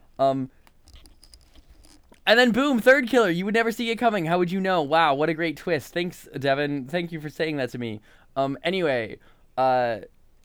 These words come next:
I don't think we're gonna make three characters, but we could incorporate the idea that there is a whole group of three of them into,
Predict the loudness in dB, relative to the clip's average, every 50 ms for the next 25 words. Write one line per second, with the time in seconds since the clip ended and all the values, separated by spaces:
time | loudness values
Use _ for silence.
0 | _ _ _ _ _ _ _ _ _ _ _ _ _ _ _ _ _ _ -20 _
1 | _ _ _ _ -20 _ _ 0 2 4 4 4 2 0 0 -2 -2 -2 -4 -4
2 | -4 -6 -4 0 0 0 0 0 -2 -6 -8 -8 -8 -6 -6 -6 -4 -2 -2 -2
3 | -2 -4 -4 -4 -4 -4 -4 -4 -4 -2 -4 -4 -4 -2 -2 -2 -2 -4 -4 -4
4 | -2 -2 -2 -2 -2 -2 0 0 0 0 -2 -4 -4 -4 -6 -6 -6 -4 -4 -4
5 | -2 -2 -4 -2 -2 -4 -4 -6 -6 -8 -6 -6 -8 -8 -8 -10 -8 -6 -4 -4
6 | -4 -2 -2 -2 -2 -2 -4 -4 -4 -4 -4 -6 -8 -8 -8 -6 -6 -6 -6 -6
7 | -6 -8